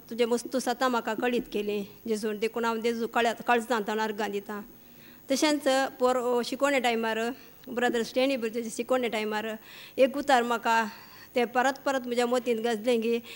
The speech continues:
ते जावन आसा ती जाल्ली शिकोवण. ल्हान भुरग्यां, भुरग्यां परी जाल्ल्या समेत तुमी सर्गींच्या राजा श्री गाशिनात म्हणून.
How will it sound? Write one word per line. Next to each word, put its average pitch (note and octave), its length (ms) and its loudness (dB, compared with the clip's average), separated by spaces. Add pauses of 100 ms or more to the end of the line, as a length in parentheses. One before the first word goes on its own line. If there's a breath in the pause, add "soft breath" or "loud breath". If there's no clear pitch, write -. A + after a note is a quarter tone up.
(200 loud breath)
ते B3 100 6
जावन B3+ 280 6
आसा C4+ 180 0
ती A3+ 240 -2
जाल्ली A3+ 420 -2
शिकोवण. A#3 480 0 (1120 loud breath)
ल्हान C4+ 300 8
भुरग्यां, C#4 540 2
भुरग्यां B3 260 2
परी B3+ 160 4
जाल्ल्या C4 340 4
समेत A#3+ 360 2
तुमी A#3+ 220 6
सर्गींच्या A#3+ 440 2
राजा A3+ 280 0
श्री A3+ 140 -2
गाशिनात G#3+ 460 0
म्हणून. G#3 240 -2